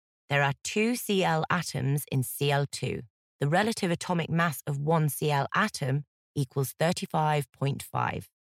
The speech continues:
Now calculate the relative molecular mass. The relative molecular mass of C L two equals thirty-five point five times two. Which equals seventy-one point zero. Now,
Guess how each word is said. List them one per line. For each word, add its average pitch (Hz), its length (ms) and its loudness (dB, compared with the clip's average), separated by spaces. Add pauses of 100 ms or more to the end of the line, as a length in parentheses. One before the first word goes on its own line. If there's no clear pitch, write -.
(320)
Now 147 140 2
calculate 160 640 0
the 143 100 0
relative 165 500 0
molecular 151 460 0
mass. 113 540 -4 (360)
The 147 100 0
relative 196 460 2
molecular 165 480 0
mass 147 300 0
of 151 100 -4
C 156 240 0
L 143 200 2
two 180 460 0 (380)
equals 143 380 -2
thirty-five 175 640 0
point - 280 -4
five 180 540 0 (260)
times 139 400 -2
two. - 320 -2 (380)
Which - 220 -2
equals 156 560 0 (280)
seventy-one 147 720 2
point 131 320 0
zero. 110 420 -2 (560)
Now, 120 320 2